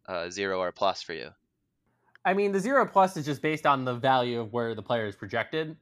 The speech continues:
Speaker 1: Okay.
Speaker 2: What I would have liked is if they addressed some of their other positions, like if they had taken a true linebacker or gone with a wide receiver here.
Speaker 1: Mm-hmm. Okay, fair, fair. Um,
Speaker 2: Because they,
Speaker 1: so
Speaker 2: they did not hit those. They hit, I mean, they do with their next pick, they hit a linebacker. That's their first one, but they
Speaker 1: Mm-hmm.
Speaker 2: don't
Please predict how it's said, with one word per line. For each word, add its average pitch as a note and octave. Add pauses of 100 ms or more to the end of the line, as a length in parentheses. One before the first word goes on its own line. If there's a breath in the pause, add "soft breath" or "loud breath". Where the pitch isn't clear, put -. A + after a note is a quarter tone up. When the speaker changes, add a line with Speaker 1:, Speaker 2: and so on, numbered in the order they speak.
(180)
Speaker 1:
Okay. B2
Speaker 2:
What E3+
I E3+
would F#3
have E3+
liked C3+
is C#3+
if D3+
they C3+
addressed C3+
some C3+
of A#2+
their B2
other B2
positions, A2+
like B2
if A#2+
they C3
had B2+
taken C#3
a A#2
true D#3+
linebacker A#2
or B2
gone B2
with A#2+
a A#2+
wide A2
receiver G2
here. -
Speaker 1:
Mm-hmm. F#2+ (800)
Okay, G#2+
fair, G#2+
fair. F2
Um, G2+
Speaker 2:
Because G2
they, C3
Speaker 1:
so G2+ (880 soft breath)
Speaker 2:
they F#3
did F3
not F3
hit D3
those. C3
They D#3+
hit, F#3+
I F3
mean, E3+
they D#3+
do D3
with C3
their B2
next B2
pick, -
they A2
hit A2
a G#2
linebacker. G2+
That's G#2
their G#2+
first G#2
one, F#2+
but G2+
they A#2
Speaker 1:
Mm-hmm. A2
Speaker 2:
don't A2+